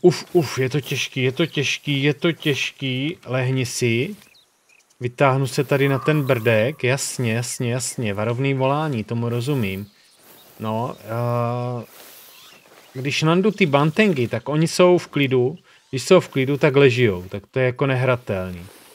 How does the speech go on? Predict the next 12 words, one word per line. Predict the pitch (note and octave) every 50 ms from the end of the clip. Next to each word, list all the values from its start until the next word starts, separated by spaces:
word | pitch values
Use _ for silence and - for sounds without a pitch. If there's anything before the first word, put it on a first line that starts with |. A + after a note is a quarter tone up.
| - _ - _ _ _ _ _ _ - _ _ - _ _ _ _ _ _ _
No, | A2+ G#2+ G#2+
teďka | G#2+ C3+ B2+ - - E3+
jak | D#3 D3+ D3 -
jsou | - F3+ F3
nervózní, | E3 D3+ C#3 C3+ B2+ C3 C3+ B2+ B2+ D#3 D3+
tak | - D#3 -
furt | - - E3 E3 - -
chodijou, | - D#3+ D#3 C#3+ D3+ C3 A2+
to | - - B2
zase | A2+ C3 B2+ - - D#3
nepostojijou, | D3 C#3 A#2+ - D#3 - - - - A2+ G2 F#2 F#2 F2+ E2+ E2+ F2 E2+
jo. | E2+ E2+ E2+ E2+